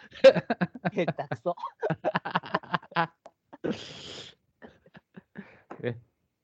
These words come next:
Speaker 1: 頑張ろう、ピンガー。<laughs>
Speaker 2: 怒るぞ、マジで、ビーガンが。
Speaker 1: いや、ほんとそうっすね。すいません。いやいや、別に僕は何の偏見もないですよ。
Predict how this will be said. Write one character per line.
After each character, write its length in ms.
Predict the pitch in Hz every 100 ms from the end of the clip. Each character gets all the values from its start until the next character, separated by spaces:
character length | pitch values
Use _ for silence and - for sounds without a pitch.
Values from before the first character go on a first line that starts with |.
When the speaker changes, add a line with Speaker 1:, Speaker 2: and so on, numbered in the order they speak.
| -
Speaker 1:
頑 140 | 107
張 60 | 113
ろ 260 | 131 160 131
う、 40 |
ピ 100 | 127
ン 40 | 104
ガ 240 | 92 95
ー。 20 | - - - - - - 220 - 196 262 330 - 831 - - - - - - 285 269 - 285 - - - - 381 - 453 - _ - - - _ _ _ - - - - - _ - - - 494 370
<laughs> 0 |
Speaker 2:
怒 300 | - - 427
る 140 | 392
ぞ、 160 | 196 127
マ 160 | 117 113
ジ 120 | 110
で、 100 | 107 113 113 110
ビ 220 | 127 120
ー 40 |
ガ 140 | 110 107
ン 80 | 110
が。 140 | 135 - - _ - - 165 - _ - - 156 - 415 359 - - - 190 - - _ 220 - - - 202 _ _ -
Speaker 1:
い 40 |
や、 80 | 104
ほ 200 | 98 113
ん 80 | 135
と 140 | 135
そ 120 | 127
う 40 | 117
っ 20 |
す 60 | -
ね。 180 | 147 - _
す 120 | 107
い 40 |
ま 120 | 95
せ 140 | 98 120
ん。 60 |
い 40 | 123
や 120 | 120
い 40 | 107
や、 60 |
別 200 | 107 113
に 80 | 139
僕 200 | 131 139
は 60 | 139
何 140 | 151
の 100 | 156
偏 180 | 170 165
見 140 | 165
も 60 | 160
な 120 | 175
い 40 | 165
で 40 |
す 80 | 143
よ。 160 | 175